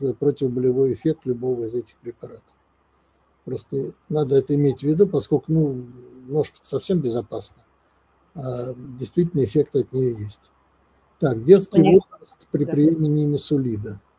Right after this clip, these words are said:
Speaker 2: Ещё раз, детский возраст, э, вы знаете, это отдельная тема, потому что у нас нет клинических исследований в-, во всём мире до восемнадцати лет. Это
Speaker 1: Как обычно.
Speaker 2: Да, а так.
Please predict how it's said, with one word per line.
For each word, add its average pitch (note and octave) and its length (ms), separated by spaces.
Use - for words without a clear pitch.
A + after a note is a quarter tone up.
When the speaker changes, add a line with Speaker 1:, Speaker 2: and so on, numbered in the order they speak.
Speaker 2:
Ещё G3+ 260
раз, F#3+ 120
детский A3 360
возраст, A3+ 520
э, F#3 260
вы F3 100
знаете, G3+ 280
это F3+ 140
отдельная E3 500
тема, D3+ 360
потому F3 320
что - 180
у - 20
нас F3 280
нет E3 320
клинических D#3 680
исследований C#3+ 580
в-, - 140
во E3 140
всём E3 260
мире D#3 400
до F#3+ 160
восемнадцати F#3+ 680
лет. F3+ 340
Это F3 160
Speaker 1:
Как D3+ 220
обычно. C3+ 540
Speaker 2:
Да, D#3+ 340
а F3 140
так. G3+ 360